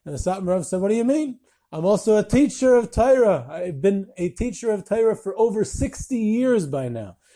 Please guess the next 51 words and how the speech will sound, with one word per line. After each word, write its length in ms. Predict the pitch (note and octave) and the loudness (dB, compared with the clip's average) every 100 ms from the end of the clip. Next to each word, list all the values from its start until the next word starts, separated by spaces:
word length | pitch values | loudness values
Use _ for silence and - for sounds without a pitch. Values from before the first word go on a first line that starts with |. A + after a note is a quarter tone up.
| _ | _
And 80 | D3 | -4
he 60 | D#3 | 2
actually 380 | D#3+ - F#3+ E3 | 2 0 -2 -2
became 480 | C#3+ - F3+ D#3+ - _ - | -2 -4 -2 -2 -6 _ -10
a 120 | D3 | 0
rebbe 240 | D#3 D#3+ | 0 2
in 180 | E3 D#3 | 0 0
the 140 | D3+ | 0
yeshiva 420 | C#3+ - F#3 E3+ D3 | -2 0 0 0 -2
when 140 | C#3 | -4
he 120 | C3+ | -4
was, 240 | C#3+ C3 - _ _ _ - | -4 -6 -10 _ _ _ -10
I 20 | |
think 160 | C3 F3 | -8 -6
before 300 | C3 F3 D#3 | -2 2 4
he 80 | D3+ | 4
was 160 | C#3 | 2
even 160 | D3+ B2 | 0 -4
twenty 260 | - E3+ | -4 -2
years 300 | D#3+ B2+ A2 | -2 -2 -2
old. 280 | C3+ F3 G#2+ | 0 0 0
He 80 | G2+ | -8
was, 120 | G#2 | -16
like, 160 | G#2+ - | -16 -10
nineteen 400 | C#3 D#3+ - D3+ | -6 -6 -6 -8
or 80 | B2+ | -8
twenty 340 | - D#3 E3 | -8 -4 -4
when 140 | D#3+ B2 | -4 -4
he 80 | |
first 320 | A#2 D3 C#3+ - | -6 -2 -2 -2
started 340 | C#3+ C#3 C#3 | -6 -4 -4
giving 220 | C3 C3+ | -4 -4
regular 260 | C3 C3+ C3 | -6 -6 -8
shiurim. 380 | - C#3+ F3+ - _ | -6 -4 -6 -8 _
In 80 | D#3+ | -6
fact, 300 | - G3 - | 0 0 2
when 80 | F3+ | 2
he 80 | D3+ | 4
arrived 240 | E3+ G3+ | 4 4
in 100 | F#3+ | 4
the 60 | E3 | 2
United 180 | E3 C3 | 0 -2
States, 340 | - F#3 F3+ | 0 0 0
he 80 | C#3+ | -2
was 100 | C3+ | -4
invited 480 | C#3 C3+ E3 D#3+ C3 _ _ _ _ - | -2 0 0 0 -4 _ _ _ _ -8
in 160 | D3+ | -6
several 300 | C3+ F#3 F3+ | 0 2 4
yeshivas 600 | D#3+ C#3+ - A3+ F3 - | 4 2 2 0 0 -2
to 60 | D#3 | -4
deliver 560 | C3+ D3 E3+ E3 D#3+ | -2 2 2 2 0